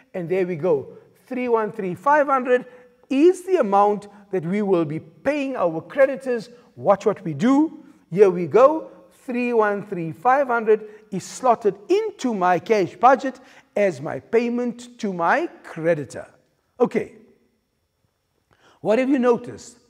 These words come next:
That when you are working out your pa-, your cash purchases or your payments to creditors, you, the figure that you finally work with is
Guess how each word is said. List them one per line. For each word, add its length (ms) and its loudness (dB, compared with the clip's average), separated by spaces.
That 120 -16
when 160 -8
you 80 2
are 80 2
working 460 0
out 320 0
your 260 2
pa-, 160 2
your 200 -2
cash 400 0
purchases 640 -2
or 180 6
your 120 0
payments 480 -2
to 120 -6
creditors, 800 -4
you, 160 -12
the 120 -6
figure 420 -4
that 180 -4
you 60 -4
finally 600 0
work 360 -2
with 240 -2
is 340 2